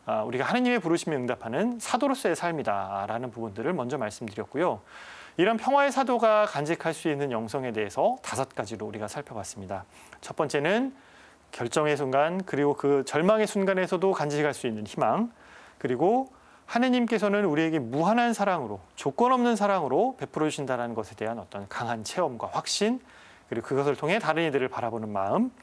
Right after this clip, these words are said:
그리고 이 하느님에 대한 사랑과 희망 안에서 끊임없이 상황을客관적으로 볼 수 있고 내가 하느님의 부르심 받음을 또 기억하게 할 수 있는 기도,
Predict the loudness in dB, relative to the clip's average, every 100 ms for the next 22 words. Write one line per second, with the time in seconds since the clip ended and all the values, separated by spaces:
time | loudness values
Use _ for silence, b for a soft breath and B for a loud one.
0 | B B _ -6 -2 2 2 0 B B
1 | B B -2 0 0 -2 -2 0 0 2
2 | 2 2 0 -4 -4 0 0 2 2 2
3 | 2 4 4 0 0 0 2 2 4 2
4 | 0 -8 -10 -14 _ -20 -20 -12 -4 0
5 | 2 0 -2 -6 0 2 4 2 2 0
6 | 0 -2 2 4 4 2 B B B B
7 | 0 2 4 2 -2 -2 2 2 2 0
8 | 0 -2 0 2 2 2 2 2 0 B
9 | B -6 -2 0 0 0 0 0 0 0
10 | 2 0 0 2 4 2